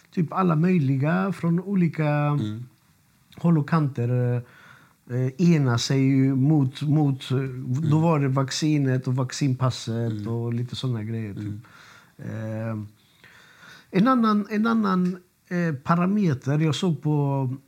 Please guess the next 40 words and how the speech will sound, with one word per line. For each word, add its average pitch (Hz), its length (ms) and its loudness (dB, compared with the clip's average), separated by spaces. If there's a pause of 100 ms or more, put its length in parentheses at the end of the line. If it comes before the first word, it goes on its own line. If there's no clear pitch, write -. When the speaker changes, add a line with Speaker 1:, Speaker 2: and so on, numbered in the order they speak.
(400)
Speaker 2:
Vad 165 200 2
Speaker 1:
vad 175 100 4
Speaker 2:
ville 170 180 4
du 156 140 2
komma 139 300 0
med 131 180 0
den 120 220 -2
grejen? 107 380 -6
Att, 107 300 -8
eh, 110 60 -6
det 107 600 -8
Speaker 1:
Ja, 202 100 4
men 226 180 4
Speaker 2:
finns - 20 2
Speaker 1:
vi, 254 120 2
Speaker 2:
en 240 100 -2
Speaker 1:
vi, 202 160 2
att 214 200 2
vi, 247 180 4
vi, 214 280 4
vi 208 160 4
ska, 220 220 0
du, 208 280 0
för - 140 -8
du 226 120 4
sa 220 200 2
det, 196 100 2
det 175 100 4
är - 40 4
jättebra. 180 500 2
Belys 202 340 4
problemet, 208 520 4
vi 170 120 4
ska - 160 -2
ena 196 320 2
oss 156 340 0
och 151 120 2
vi 165 80 4
ska 127 120 -2
Speaker 2:
Ja. 175 100 4